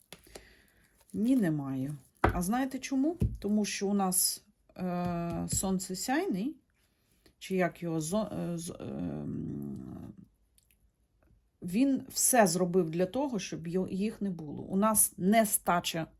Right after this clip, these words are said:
людей, патріотів, сидять по тюрмах, е, переслідують. Дивіться, що робиться з журналістами. Тобто я не бачу, що у нас буде лідер. Це не є лідер на даний момент.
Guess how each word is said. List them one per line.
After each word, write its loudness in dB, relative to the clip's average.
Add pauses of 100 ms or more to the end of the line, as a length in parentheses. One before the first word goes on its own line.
(160)
людей, 0 (420)
патріотів, 2 (260)
сидять 2 (100)
по 0
тюрмах, 0 (400)
е, 2 (380)
переслідують. 2
Дивіться, -2
що 0
робиться 2
з 2
журналістами. 0
Тобто -10
я -8
не -4
бачу, -8 (140)
що -2
у -8
нас -2
буде -4
лідер. -2
Це -6
не -2
є 2
лідер -2
на -4
даний -4
момент. -8